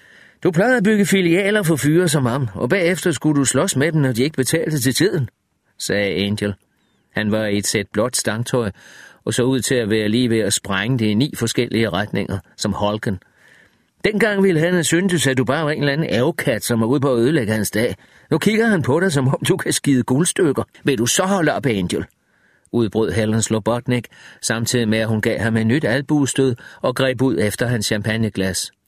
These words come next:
Han holdt det uden for hendes rækkevidde, uden at fortrække en mine.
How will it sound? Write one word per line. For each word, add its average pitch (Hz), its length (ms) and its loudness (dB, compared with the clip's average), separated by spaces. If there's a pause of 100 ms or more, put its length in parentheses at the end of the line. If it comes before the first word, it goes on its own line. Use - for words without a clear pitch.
(280)
Han 104 180 -2
holdt 104 240 -2
det 110 80 0
uden 120 240 0
for 107 120 0
hendes 98 240 0
rækkevidde, 110 600 -2 (260)
uden 117 220 0
at 117 80 -2
fortrække 85 420 -4
en 87 100 -2
mine. 101 300 0